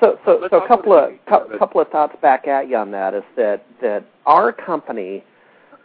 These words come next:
Speaker 1: um, and, you know, uh, you and I and most of the people in this industry, we have more good days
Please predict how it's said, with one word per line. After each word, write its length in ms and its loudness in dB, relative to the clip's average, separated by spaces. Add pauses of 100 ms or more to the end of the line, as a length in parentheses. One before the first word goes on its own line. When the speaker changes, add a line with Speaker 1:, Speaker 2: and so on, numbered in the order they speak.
(120)
Speaker 1:
um, 480 0 (260)
and, 360 -4
you 80 -2
know, 240 0 (260)
uh, 220 -4 (120)
you 380 4
and 100 2
I 260 -2
and 500 -6
most 180 0
of 60 -16
the 80 -10
people 280 -8
in 120 -4
this 80 -10 (100)
industry, 460 -10
we 140 -10
have 200 -6
more 180 2
good 220 -4
days 240 0